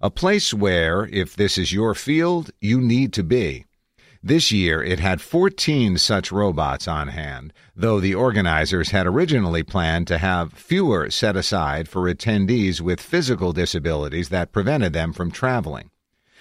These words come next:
But in January, after President Trump signed an executive order banning anyone from seven Muslim-majority nations from visiting the U S,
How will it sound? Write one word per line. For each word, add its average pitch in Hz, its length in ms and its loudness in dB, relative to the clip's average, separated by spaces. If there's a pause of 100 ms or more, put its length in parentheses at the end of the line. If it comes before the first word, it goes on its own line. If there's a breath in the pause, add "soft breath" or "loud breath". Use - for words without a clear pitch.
(320 soft breath)
But 165 140 4
in 143 160 4
January, 101 880 2
after 95 360 0
President 98 540 0
Trump 104 320 -2
signed 95 400 0
an 87 80 0
executive 87 640 0
order 87 320 -2
banning 92 520 0
anyone 80 640 0
from 82 220 -4
seven 95 460 0
Muslim-majority 92 960 0
nations 95 560 0
from 87 300 -2
visiting 87 560 0
the 80 100 -2
U 76 260 -4
S, 73 280 -4